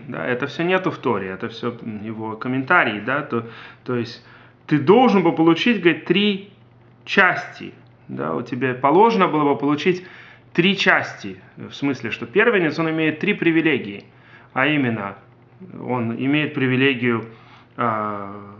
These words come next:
в отношении двойного наследства, да, бехерута, что ты первенец, во-вторых, кигунта, да, первенец добавок служил, э, хра-, в храме и, э,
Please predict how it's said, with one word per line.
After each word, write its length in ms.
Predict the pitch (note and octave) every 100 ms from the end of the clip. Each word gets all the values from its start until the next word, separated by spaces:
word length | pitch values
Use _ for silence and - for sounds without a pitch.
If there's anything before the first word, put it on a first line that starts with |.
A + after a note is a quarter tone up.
| A#2 - -
в 260 | B2+ A2 A2+
отношении 640 | A#2 A#2 - C3 A#2+ A2+
двойного 560 | A2+ A#2 C3 B2+ C3+ B2
наследства, 680 | A#2+ - A2 G2+ - C3
да, 440 | C#3 C3+ D#3+ F#3 F#3 - - - -
бехерута, 960 | D3 C#3+ E3+ D3+ D3 - A#2+ A#2 C3 - - -
что 180 | - A#2
ты 120 | A2+
первенец, 600 | - A2 A2 B2+ D3+ D3+ - - - -
во-вторых, 380 | C#3 C3+ G3+ G3
кигунта, 800 | - E3+ F3 E3 D3+ B2+ A#2+ - D3+
да, 160 | D#3
первенец 420 | D#3 D#3+ D#3+ D3
добавок 380 | A#2+ C3 C#3 C#3
служил, 480 | - C3+ B2+ C#3 A#2+ - - - - - _ -
э, 300 | A#2 A2+ A2+
хра-, 240 | - C#3
в 60 | -
храме 420 | C#3 C3 D#3+ D#3+
и, 320 | A#2 G#2
э, 20 | G2